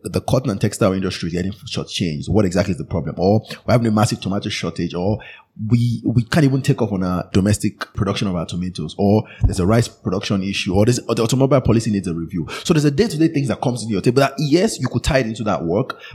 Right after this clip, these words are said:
but it's not particularly part of your work stream. You still have to sort it out. There, and the vice president also runs an open office. What it means is that generally, if you write any letter to him, he actually clears it. So what it means to a great extent is that letters, there are a number of letters that come from people saying,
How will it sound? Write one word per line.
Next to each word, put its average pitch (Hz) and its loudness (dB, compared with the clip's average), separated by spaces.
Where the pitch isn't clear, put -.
but 120 2
it's 139 2
not 156 0
particularly 113 0
part - 0
of 87 -4
your 80 -2
work 82 -2
stream. 95 -4
You 127 -4
still - -2
have 104 0
to - -6
sort 85 -4
it 85 0
out. 73 -2
There, 95 2
and 143 0
the 147 0
vice 226 0
president 180 4
also 135 4
runs 107 2
an 85 -4
open 90 -6
office. 85 -8
What 139 2
it 107 2
means 120 2
is 98 -2
that 90 0
generally, 127 2
if 98 0
you 90 2
write 123 2
any 110 2
letter 87 -4
to - -12
him, 76 -8
he 78 -6
actually 90 -4
clears - -6
it. - -14
So - -4
what 117 2
it 147 0
means 131 0
to 104 -4
a - -4
great 107 -2
extent 104 -2
is 80 -2
that 85 2
letters, 113 2
there 101 0
are 98 -2
a 104 -6
number 131 2
of 107 2
letters 107 0
that - -6
come 92 -4
from 87 -8
people 95 -4
saying, 98 0